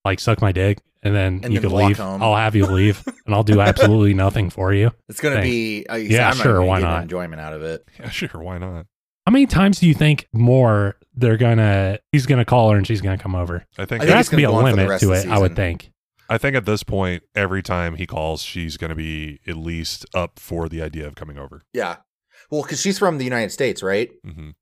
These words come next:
Speaker 1: Yes.
Speaker 2: She said she's from Florida.
Speaker 1: Yeah.
Speaker 3: Yes.
Speaker 2: So when she gets back,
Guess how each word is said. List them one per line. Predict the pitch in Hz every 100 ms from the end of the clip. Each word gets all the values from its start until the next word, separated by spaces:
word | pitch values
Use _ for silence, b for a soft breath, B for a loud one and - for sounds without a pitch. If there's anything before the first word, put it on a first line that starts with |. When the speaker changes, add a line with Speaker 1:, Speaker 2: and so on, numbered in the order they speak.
| _ _ -
Speaker 1:
Yes. | 107 85 -
Speaker 2:
She | -
said | 165 175
she's | 151 127
from | 117
Florida. | - 110 85 73 - _ _ _ _ _ _ -
Speaker 1:
Yeah. | 98 85 85
Speaker 3:
Yes. | 92 80 78 - - -
Speaker 2:
So | - 151
when | 135 120
she | - 156
gets | 156 -
back, | - 123 101 95